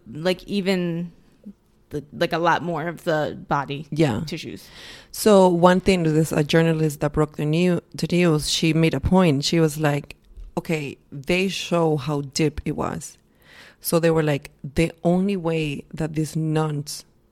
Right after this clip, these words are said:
Speaker 2: put the kids there is, like, just throwing them." They were not burying. They were just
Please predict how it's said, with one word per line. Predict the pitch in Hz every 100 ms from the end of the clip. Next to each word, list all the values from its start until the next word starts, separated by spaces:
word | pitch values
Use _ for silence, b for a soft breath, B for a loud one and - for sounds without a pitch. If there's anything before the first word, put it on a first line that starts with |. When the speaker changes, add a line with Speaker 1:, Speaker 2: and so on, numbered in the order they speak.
| _ _ _ _ _ -
Speaker 2:
put | 156 151
the |
kids | 147 180 208 -
there | 139 -
is, | - 147
like, | 151 -
just | 151 151 - _ _ -
throwing | 165 165 123
them." | - 131 - _ _ _ _ _ _ - _ _ _ _ _ _ _ _ _ _ _ _ _
They | -
were | 190
not | 202 160
burying. | 147 - - 123 _ _ _ _ _
They | 143 170
were | 180
just | 170 170 -